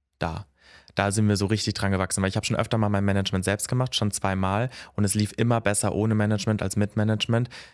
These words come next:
Das ist nicht die Norm. Das gibt bestimmt Leute, da ist es nicht so. Aber bei mir, für meinen Fall, kann ich auf jeden Fall sagen, dass es so ist. Aber einfach, weil ich mich auch gut damit au-, auseinandersetze und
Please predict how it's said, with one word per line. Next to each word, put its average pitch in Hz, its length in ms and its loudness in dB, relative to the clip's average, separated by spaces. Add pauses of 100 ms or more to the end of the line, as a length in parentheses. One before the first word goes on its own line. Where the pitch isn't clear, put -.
(260)
Das 107 240 0
ist - 200 2
nicht 107 160 2
die 101 80 2
Norm. 101 440 2
Das - 120 -6
gibt - 180 -4
bestimmt 104 320 0
Leute, 101 240 2
da 95 140 0
ist 90 160 -2
es 95 140 -4
nicht 107 180 2
so. 113 140 2
Aber 98 180 0
bei 92 140 0
mir, 107 320 4
für - 160 -4
meinen 101 260 2
Fall, 104 400 0
kann 104 180 -4
ich 98 100 -2
auf 95 60 -4
jeden 98 80 -6
Fall 95 120 -2
sagen, 95 220 0
dass 92 160 -2
es 92 140 2
so - 140 0
ist. - 300 0 (180)
Aber 87 200 -2
einfach, 95 200 -2
weil 95 120 0
ich 95 80 -4
mich 95 160 -2
auch 87 100 -8
gut 101 160 -4
damit 95 220 0
au-, 65 60 -2
auseinandersetze 98 800 0
und 95 240 -2